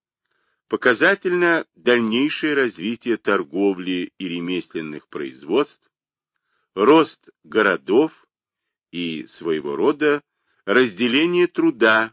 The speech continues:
между торгово-ремесленными центрами и аграрной периферией. Повышается и товарность хозяйства, о чем свидетельствует развитие системы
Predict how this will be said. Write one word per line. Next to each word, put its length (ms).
между 460
торгово-ремесленными 1800
центрами 840
и 340
аграрной 800
периферией. 840
Повышается 840
и 220
товарность 720
хозяйства, 920
о 140
чем 240
свидетельствует 1040
развитие 680
системы 840